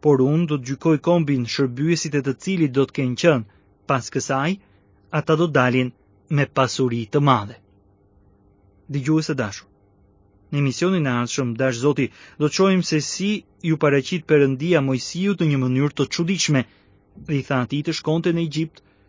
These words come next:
për t'i çliruar izraelitët nga skllavëria, pikërisht ashtu siç i kishte premtuar Abrahamit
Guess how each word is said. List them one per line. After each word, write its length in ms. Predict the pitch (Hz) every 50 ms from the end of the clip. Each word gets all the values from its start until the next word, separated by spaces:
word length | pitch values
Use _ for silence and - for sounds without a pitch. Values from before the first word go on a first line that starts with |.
| _ _ -
për 120 | 165 151
t'i 100 | - 151
çliruar 520 | - - 151 143 139 185 214 202 160 131 123
izraelitët 580 | 120 117 127 123 127 120 120 131 135 156 143 -
nga 140 | 143 135 135
skllavëria, 600 | - - - 143 127 135 143 143 135 123 113 104 - _ _ _ _ _ _ -
pikërisht 600 | 165 - - 143 127 123 139 180 - - - _ _ _ _ _ _ _ _ -
ashtu 400 | - 143 135 - - - - 190 185
siç 240 | - 190 156 - 160
i 60 | - -
kishte 260 | 175 175 - 185 160
premtuar 540 | - 180 175 165 156 - 175 160 151 135 135
Abrahamit 560 | 127 135 139 117 120 120 117 117 127 127 -